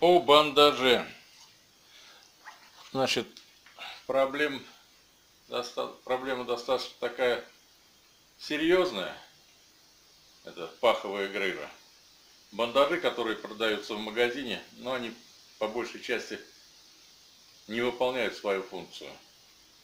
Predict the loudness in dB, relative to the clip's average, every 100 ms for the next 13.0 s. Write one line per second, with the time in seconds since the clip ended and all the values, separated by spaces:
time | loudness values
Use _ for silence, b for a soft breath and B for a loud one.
0 | _ _ _ -4 -2 -2 -6 -6 -6 -6
1 | -8 -4 -4 -2 -2 -2 -2 -2 -2 -4
2 | -6 -4 -4 -4 -8 -8 -8 -8 -10 -8
3 | -8 -8 -6 -6 -4 -8 -8 -14 B B
4 | _ -20 -12 -2 0 -2 -4 -4 -4 -6
5 | -12 -14 -20 -20 -20 -20 -20 -20 -20 -16
6 | -6 -4 -2 -4 -6 -10 -12 -16 -20 -18
7 | -10 -8 -6 -8 -10 -16 -20 -20 -20 -20
8 | -20 -20 -20 -20 _ -20 _ _ _ _
9 | _ -10 -10 -12 -10 -2 -2 -4 -2 -2
10 | 0 -2 -2 -6 -6 -6 -10 -8 -8 -6
11 | -6 -4 -6 -6 -14 -20 _ _ _ _
12 | _ _ -6 0 0 0 -10 -10 -14